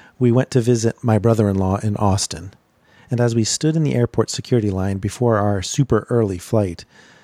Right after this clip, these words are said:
my daughter noticed I was wearing one brown shoe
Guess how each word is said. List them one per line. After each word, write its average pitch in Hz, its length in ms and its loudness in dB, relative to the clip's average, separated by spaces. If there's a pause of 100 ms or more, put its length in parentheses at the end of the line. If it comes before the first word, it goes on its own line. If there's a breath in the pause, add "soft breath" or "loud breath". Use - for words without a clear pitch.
(200 loud breath)
my 113 160 2
daughter 143 400 0
noticed 139 440 0
I 120 100 2
was 113 160 2
wearing 107 400 0
one 156 220 2
brown 151 360 2
shoe 92 440 -4